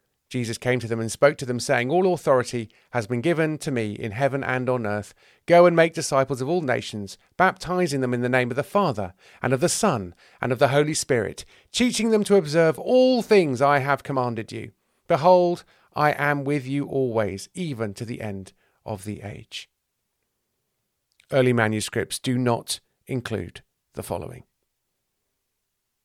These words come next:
After saying this, he was taken up into a cloud while they were watching, and they could no longer see him. And Peter said, "Well, that was weird." And the disciples agreed. It was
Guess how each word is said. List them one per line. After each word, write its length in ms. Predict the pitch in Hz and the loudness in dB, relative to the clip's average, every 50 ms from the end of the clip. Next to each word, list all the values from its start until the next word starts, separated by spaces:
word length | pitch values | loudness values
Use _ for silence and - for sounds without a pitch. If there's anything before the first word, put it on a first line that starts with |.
| _ _ - - | _ _ -4 0
After 240 | 170 156 147 - 147 | 2 2 2 2 0
saying 320 | 131 - 156 143 131 123 | 0 4 4 4 4 2
this, 220 | 113 110 113 - - | 0 -2 -4 -4 -6
he 80 | 139 | -6
was 100 | 135 127 | -6 -4
taken 300 | - - 165 156 160 156 | -2 -2 -2 -2 0 0
up 160 | 139 135 - | 0 0 0
into 260 | - 175 180 - 147 131 | -2 -4 -4 -2 -2 -4
a 60 | 127 | -6
cloud 340 | - 117 113 107 101 107 104 | -4 -4 -4 -4 -4 -6 -4
while 240 | 104 120 127 127 | 0 2 2 2
they 140 | 123 123 120 | 2 2 0
were 60 | 117 117 | -2 -2
watching, 500 | 110 107 110 - - - 113 101 101 _ _ _ _ _ _ _ | -2 -4 -4 -6 -8 -12 -12 -12 -14 _ _ _ _ _ _ _
and 160 | - 127 120 | -6 -2 0
they 80 | 123 120 | 0 0
could 160 | - 131 110 | 0 -2 -2
no 140 | 117 117 110 | 0 0 0
longer 260 | 107 104 101 98 104 | 0 -2 -4 -4 -6
see 240 | 104 - - 101 98 | -8 -8 -8 -10 -10
him. 220 | 101 - - - - _ _ _ _ _ _ _ _ _ _ _ _ _ _ _ _ _ _ _ _ - | -12 -12 -14 -14 -18 _ _ _ _ _ _ _ _ _ _ _ _ _ _ _ _ _ _ _ _ -10
And 160 | - 120 107 | -8 -6 -2
Peter 280 | - 156 196 - 139 117 | 0 0 0 0 -2 -4
said, 320 | - - 107 104 101 - _ _ _ _ _ _ _ _ _ _ _ _ _ _ _ _ _ _ _ _ - | 0 0 0 0 0 -4 _ _ _ _ _ _ _ _ _ _ _ _ _ _ _ _ _ _ _ _ -2
"Well, 240 | - 147 127 123 117 | 2 4 4 6 8
that 200 | 139 175 180 - | 8 8 8 6
was 160 | 117 117 98 | 2 -4 -2
weird." 380 | 98 104 101 98 98 101 - - _ _ _ _ _ _ _ _ _ _ _ _ _ _ _ _ _ - | 0 0 2 2 2 0 -2 -6 _ _ _ _ _ _ _ _ _ _ _ _ _ _ _ _ _ 2
And 140 | - 190 | 2 4
the 60 | 190 170 | 4 2
disciples 480 | 156 - - 123 107 101 104 113 104 | 0 0 0 2 2 0 0 -4 -6
agreed. 380 | 120 - 73 65 - - - _ _ _ _ _ _ _ _ _ _ _ _ - | -6 -6 -8 -10 -10 -14 -20 _ _ _ _ _ _ _ _ _ _ _ _ -8
It 180 | 123 131 123 | -8 -6 -6
was 460 | 120 123 117 71 71 - - - - | -6 -6 -6 -6 -8 -10 -12 -12 -12